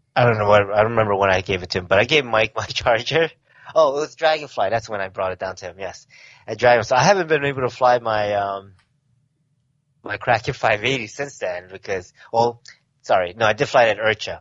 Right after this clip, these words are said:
but since Urcha I haven't been able to fly because I don't have a seven S charger,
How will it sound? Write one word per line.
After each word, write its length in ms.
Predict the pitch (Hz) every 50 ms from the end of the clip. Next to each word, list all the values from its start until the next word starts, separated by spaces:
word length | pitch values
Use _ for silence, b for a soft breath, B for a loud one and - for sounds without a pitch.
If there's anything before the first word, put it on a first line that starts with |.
| _
but 120 | - 113 110 - _ _
since 240 | _ - 143 117 -
Urcha 300 | 127 131 123 - - 107
I 40 | 98
haven't 160 | 98 95 95
been 120 | 92 95 92
able 160 | 90 92 90
to 60 | -
fly 200 | - 107 98 92
because 160 | 92 101 98
I 80 | 117 120
don't 140 | 131 123 113
have 160 | 123 123 117
a 40 | 110
seven 300 | - - 117 104 107 107
S 140 | 104 98 -
charger, 480 | - - 117 113 107 - - 120 113